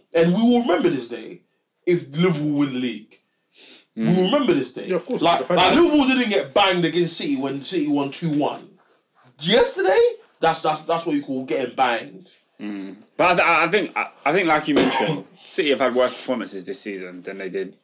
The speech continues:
Speaker 2: yesterday.
Speaker 3: Yeah, yeah.
Speaker 2: And, and I do, I do sympathise with Pep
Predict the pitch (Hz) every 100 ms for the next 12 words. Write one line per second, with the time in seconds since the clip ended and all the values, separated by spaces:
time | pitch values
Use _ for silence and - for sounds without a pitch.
0 | - - - - 92 - - - 135 117
1 | 107 107 110 120 - 123 123 117 - 107
2 | 117 - 147 139 117 113 131 147 127 -
3 | 131 - 127 101 98 95 - 107 -